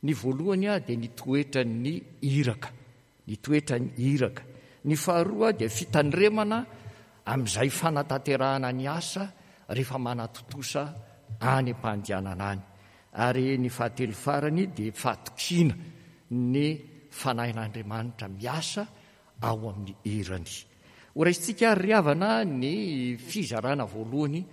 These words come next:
amin'izany hafatra izay ampombaina amintsika amin'ity alahady voalohany amin'izao volana Mey izao. Ny toetry ny iraky ny Tompo.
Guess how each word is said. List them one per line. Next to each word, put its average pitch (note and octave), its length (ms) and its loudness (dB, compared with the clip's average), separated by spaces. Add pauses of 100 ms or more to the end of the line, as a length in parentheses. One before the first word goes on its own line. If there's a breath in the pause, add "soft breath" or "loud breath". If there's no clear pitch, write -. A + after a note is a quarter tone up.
(280 loud breath)
amin'izany A2+ 420 -2
hafatra C3+ 540 -2 (400 loud breath)
izay C3+ 500 0 (260)
ampombaina A#2 500 -4
amintsika A#2 380 -6
amin'ity G#2+ 260 -6
alahady G#2+ 380 -6
voalohany D3+ 520 -4 (200)
amin'izao A2 360 -6
volana G2+ 420 -6
Mey F#2 140 -4
izao. G2 320 -6 (680 loud breath)
Ny A#2+ 280 0
toetry C#3+ 460 2
ny C3 240 2 (360)
iraky A#2+ 460 -2
ny G2 180 -10 (100)
Tompo. F#2 420 -12